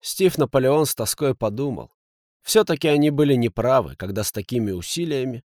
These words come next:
проталкивали законопроект о резком ограничении прав граждан хранить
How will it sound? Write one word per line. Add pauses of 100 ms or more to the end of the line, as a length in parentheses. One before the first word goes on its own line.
(300)
проталкивали
законопроект
о
резком
ограничении
прав
граждан (220)
хранить